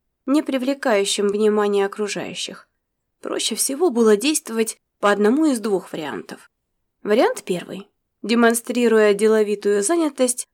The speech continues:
курсировать от прилавка к прилавку, прицениваться, торговаться, общаться с покупателями, обсуждая качество продуктов и цены, не находя, естественно, ничего для себя подходящего. Вариант второй.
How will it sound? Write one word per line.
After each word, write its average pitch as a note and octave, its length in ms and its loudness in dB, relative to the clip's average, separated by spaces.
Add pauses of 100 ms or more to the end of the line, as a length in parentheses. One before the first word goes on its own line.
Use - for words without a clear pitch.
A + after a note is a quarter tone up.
(100)
курсировать G#3 840 2
от F#3+ 120 -4
прилавка G3+ 520 0
к - 80 -20
прилавку, A3 520 -4
прицениваться, A#3+ 920 -4 (160)
торговаться, A#3+ 760 0 (140)
общаться F#4+ 440 -2
с G3 60 -6
покупателями, A3+ 960 -2 (240)
обсуждая G#3 640 0
качество F#3 500 -2
продуктов G3+ 720 -2
и E3+ 60 -4
цены, C4+ 580 -2 (180)
не D4 140 4
находя, D4 520 2
естественно, G#3 840 -2 (260)
ничего B3 680 0
для G3 180 -6
себя F#3 280 -4
подходящего. F3+ 840 -8 (360)
Вариант A3+ 420 2
второй. G3 540 -4